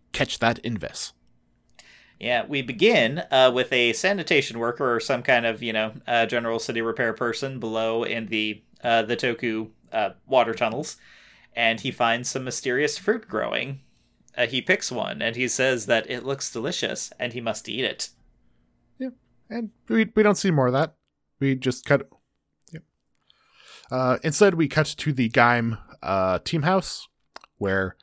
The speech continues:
Speaker 1: Michi has been looking at news reports and realizing, "Yeah, what I was worried about has happened. Uh, there's an invest somewhere. It looks like it's from the forest 'cause it's way stronger, and it's, it's causing all these problems. It's, like, attacking people.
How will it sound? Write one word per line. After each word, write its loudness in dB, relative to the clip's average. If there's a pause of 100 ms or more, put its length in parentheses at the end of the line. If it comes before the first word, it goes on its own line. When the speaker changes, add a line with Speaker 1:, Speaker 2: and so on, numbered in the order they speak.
(400)
Speaker 1:
Michi 0
has 2
been -2
looking 0
at 2
news 0
reports 2
and -6
realizing, 2 (520)
"Yeah, 2
what 0
I 0
was -2
worried 0
about 0
has 0
happened. -2 (100)
Uh, 0 (160)
there's 2
an 0
invest -2
somewhere. 2 (260)
It -6 (100)
looks -2
like -4
it's -10
from -2
the -6
forest 0
'cause -2
it's -12
way 0
stronger, 0
and -4
it's, -12 (400)
it's -4
causing 0
all 0
these -8
problems. -6
It's, -8
like, -2
attacking 0
people. 0